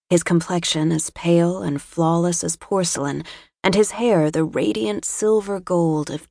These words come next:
dew illuminated by a sunrise. I know it sounds ridiculous, but fair folk require such comparisons. There's simply no other way to describe them. Once, a whimsical poet died of despair after finding himself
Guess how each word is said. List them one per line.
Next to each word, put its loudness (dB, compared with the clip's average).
dew 0
illuminated 2
by -4
a -2
sunrise. -4
I 4
know 8
it 2
sounds 0
ridiculous, -4
but 2
fair 2
folk -4
require -2
such -6
comparisons. -4
There's 6
simply 4
no 2
other 0
way 0
to -6
describe -4
them. -8
Once, 2
a 2
whimsical 2
poet -2
died -2
of -8
despair -4
after 0
finding -2
himself -4